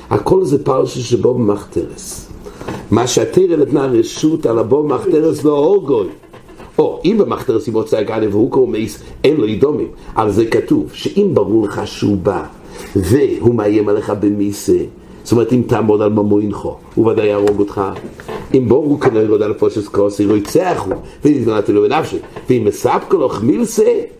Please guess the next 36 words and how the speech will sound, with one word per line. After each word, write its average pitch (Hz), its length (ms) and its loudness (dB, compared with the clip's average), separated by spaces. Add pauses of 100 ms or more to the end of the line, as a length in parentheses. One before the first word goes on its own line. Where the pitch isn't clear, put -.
(280)
כלילה 127 480 2
יהיה 131 180 4
בעיניך 110 560 0 (100)
כגנב, 131 600 0 (360)
ולא 101 140 4
ניתן 131 340 0
להציל 113 340 -2
בנפשי. 85 540 -4 (480)
אז 101 160 2
רש"י 160 360 2
אומר 98 340 0
שזה 110 200 -2
הפשט - 340 -2
הוא 151 120 0
כך, - 280 -2 (280)
אם 214 160 2
ברור 101 320 2
לך 104 60 -4
הדבר 104 480 2
כאויר, 123 520 0 (240)
שהוא 135 220 0
בא 107 180 0
לעסקי 104 340 -2
נפושס, 101 520 -2
דהיינו, 127 300 0
יש 123 160 -2
בריאוס 151 580 0
שהוא 131 280 -2
כאויר, 101 540 0 (320)
אור 170 200 2
זה 147 120 4
בהירות, 117 680 -2 (460)
וממילא, 135 560 2 (300)
דהיינו, 139 260 2
כל 123 180 2
אדום, 123 420 0